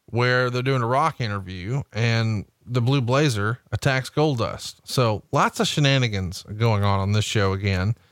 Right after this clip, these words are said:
We get a Falls Count Anywhere match for the Hardcore title, which we talked about before, with Mankind beating Ken Shamrock here.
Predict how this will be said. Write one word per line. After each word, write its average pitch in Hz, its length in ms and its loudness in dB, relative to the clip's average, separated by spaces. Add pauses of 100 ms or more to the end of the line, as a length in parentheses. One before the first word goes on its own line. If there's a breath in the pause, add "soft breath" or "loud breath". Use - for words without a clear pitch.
(400 soft breath)
We 131 100 0
get 180 120 2
a 120 120 0
Falls 165 340 0
Count 151 260 -2
Anywhere 143 380 0
match 131 380 0
for 117 100 -8
the 110 60 -4
Hardcore 127 520 0
title, 117 380 0
which 120 180 -8
we 113 80 -4
talked 117 300 0
about 110 240 0
before, 110 420 -2
with 110 220 -6
Mankind 120 640 0
beating 113 240 -2
Ken 113 220 -2
Shamrock 110 540 -2
here. 113 360 -4